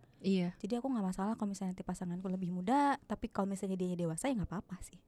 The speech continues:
Speaker 2: Nggak masalah sih aku mah gitu.
Speaker 1: Mm-mm.
Speaker 2: Mm-mm. Terus ya, yang nyambung ya, yang cocok gitu loh.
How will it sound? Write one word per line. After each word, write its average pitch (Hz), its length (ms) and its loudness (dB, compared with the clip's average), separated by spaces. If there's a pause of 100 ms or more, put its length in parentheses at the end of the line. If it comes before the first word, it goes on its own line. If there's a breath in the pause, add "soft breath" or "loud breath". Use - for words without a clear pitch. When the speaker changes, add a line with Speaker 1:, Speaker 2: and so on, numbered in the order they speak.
(220)
Speaker 2:
Nggak 175 140 -10
masalah 196 340 -6
sih - 140 -14
aku 175 140 -12
mah - 180 -20
gitu. - 220 -20 (360)
Speaker 1:
Mm-mm. 170 340 -6 (340)
Speaker 2:
Mm-mm. 220 240 -8 (380)
Terus - 260 -14
ya, 214 180 -2 (920)
yang 247 140 2
nyambung 294 440 4
ya, 202 220 2 (680)
yang 220 120 -4
cocok 240 560 0
gitu 208 220 -6
loh. 190 140 -4